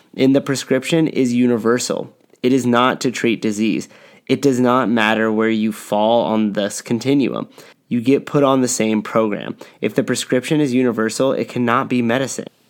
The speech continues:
If it is something everyone needs, like air or oxygen, that is not medicine.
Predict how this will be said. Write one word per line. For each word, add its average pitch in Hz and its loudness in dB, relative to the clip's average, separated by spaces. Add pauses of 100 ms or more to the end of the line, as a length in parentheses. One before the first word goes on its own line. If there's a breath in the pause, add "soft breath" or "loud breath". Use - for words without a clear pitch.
If 135 -2
it 135 0
is 135 0
something 127 0
everyone 120 2
needs, 113 0
like 107 -4
air 110 0
or 85 0
oxygen, 120 -4 (200)
that 123 -4
is 120 0
not 113 0
medicine. 107 -2